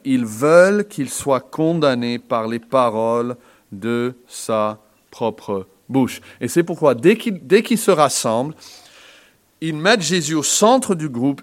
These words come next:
et ils exigent une réponse. Ils ne vont même pas risquer de tout gâcher en écoutant de faux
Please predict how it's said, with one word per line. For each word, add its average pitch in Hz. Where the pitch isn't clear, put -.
et 135
ils 131
exigent 156
une 170
réponse. 139
Ils 165
ne 156
vont 147
même 185
pas 214
risquer 180
de 165
tout 160
gâcher 151
en 139
écoutant 131
de 120
faux 117